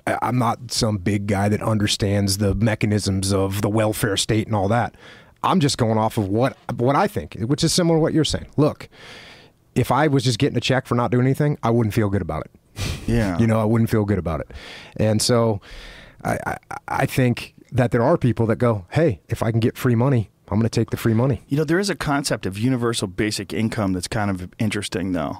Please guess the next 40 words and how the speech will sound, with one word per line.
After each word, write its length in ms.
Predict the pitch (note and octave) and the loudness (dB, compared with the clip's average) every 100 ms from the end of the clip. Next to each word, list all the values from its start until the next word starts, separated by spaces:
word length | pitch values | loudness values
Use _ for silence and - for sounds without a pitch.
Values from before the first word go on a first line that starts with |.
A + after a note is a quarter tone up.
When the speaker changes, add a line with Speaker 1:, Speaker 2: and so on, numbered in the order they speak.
| - - | -14 -8
Speaker 2:
because 320 | - B2 G#2+ | -2 -2 0
this 180 | A#2+ C#3 | -2 0
idea 480 | A#2 A2 C3+ B2 - | -2 0 0 0 0
is 180 | G#2+ G2+ | -4 -2
that 340 | A2 G#2+ - | -2 -2 -4
once 520 | G#2+ B2 C3+ - - - _ _ - | -2 0 0 -2 -6 -10 _ _ -4
we 140 | B2 | -2
get 200 | A#2 B2 | 0 -2
automation 840 | - A#2 A#2 A2 G#2+ - B2 A#2+ - | 0 0 2 0 0 0 0 -2 0
and 160 | G#2+ A2 | 0 0
once 200 | A#2 - | 0 -2
we 60 | A2+ | -2
get 140 | G#2+ | -2
a-, 100 | G#2+ A2+ | -2 -2
artificial 420 | A2+ G#2+ A#2 A2+ | -2 -2 -4 -4
intelligence, 540 | G2 A2+ A2 A#2 A#2 | -2 -2 -2 -2 -4
that 60 | A2+ | -4
there's 180 | A#2 A#2+ | -4 -2
gonna 180 | C3 G#2+ | -2 -2
be 300 | G#2+ G2 - _ _ _ - - - | -2 -4 -8 _ _ _ -20 -18 -8
so 320 | - - F3+ | -2 0 0
many 220 | F3+ D#3+ | 0 -2
jobs 540 | A#2 B2 A#2 G#2 F#2+ - - - | 0 0 0 -2 -6 -12 -16 -6
that 120 | A2+ | -2
don't 200 | B2 B2 | 0 -2
exist 360 | A#2 - B2 C3+ | -2 -2 -2 0
anymore 440 | C3 C3+ C3+ D3+ - - - - _ | 0 2 0 -2 -6 -20 -20 -20 _
that 320 | A#2+ A2+ A2 - | -2 -2 -4 -6
th-, 260 | B2 B2 B2 | -4 -2 0
we 120 | C3+ | 0
gotta 140 | C3+ | 0
figure 300 | - C3 B2 | 0 -2 0
out 100 | F#2+ | 0
what 140 | A2+ A2 | -2 -4
to 60 | |
do 180 | G#2 B2 | -4 -2
with 120 | A2 | 0
all 100 | G#2 | -2
these 140 | G2 F#2+ | -4 -6
people. 460 | C#3 B2 - - | -4 -4 -4 -12